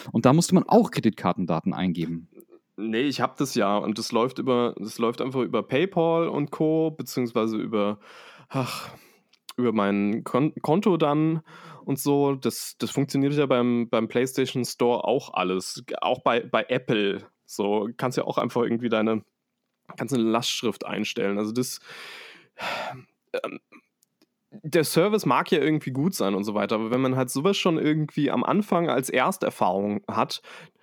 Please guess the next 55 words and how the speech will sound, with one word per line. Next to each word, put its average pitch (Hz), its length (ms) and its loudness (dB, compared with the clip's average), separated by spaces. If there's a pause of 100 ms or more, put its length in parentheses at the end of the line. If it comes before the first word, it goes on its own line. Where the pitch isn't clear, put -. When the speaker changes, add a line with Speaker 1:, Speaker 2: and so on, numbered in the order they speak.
(220)
Speaker 2:
ähm, 127 280 2
dann 131 140 2
ist 127 160 -2
es 165 80 -2
für - 100 0
mich 151 200 2
so 175 80 4
ein 165 100 0
Punkt, 160 420 0
wo 143 120 2
ich 135 80 0
sage, 127 340 2
nee, 123 340 4
das 107 180 0
ist, - 280 -8
ist - 240 -6
mir 143 60 2
jetzt 135 180 0
einfach 127 200 -2
zu - 220 -2
anstrengend. 98 580 0
Also 120 120 -4
ich - 80 -12
kenn 143 180 0
das 175 140 0
von, - 380 -2
kenn 143 120 0
das 143 120 0
natürlich 135 320 0
auch - 60 -2
von - 140 -2
anderen 185 380 2
Services, 165 640 0
zum 135 120 0
Beispiel, 120 420 2 (440)
ach, 127 120 0
sowas - 340 -2
wie 123 100 2
Evernote 175 840 2
oder 120 240 4
auch 113 180 0
irgendwie, 117 340 0
wenn 113 120 4
du 113 400 2
on-, 113 240 4
online 120 440 2
irgendwie 117 280 0
einen 107 80 2
Artikel 180 560 2
irgendwie 131 260 0
für - 160 -2
die, 117 340 4
für - 140 -8
die 117 140 0
Arbeit 127 600 0